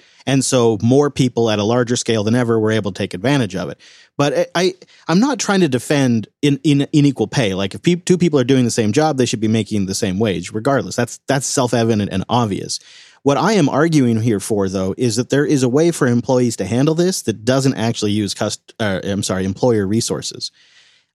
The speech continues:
You know, this story has been, has been played really negative for Apple, and I think the only reason it has is for the reason you pointed out, that it goes against their sort of progressive image that they like to put out there.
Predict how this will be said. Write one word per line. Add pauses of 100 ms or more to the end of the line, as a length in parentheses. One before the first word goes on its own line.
You
know,
this
story
has
been,
has
been
played
really
negative
for
Apple,
and
I
think
the
only
reason
it
has
is
for
the
reason
you
pointed
out,
that
it
goes
against
their
sort
of (400)
progressive
image
that
they
like
to
put
out
there.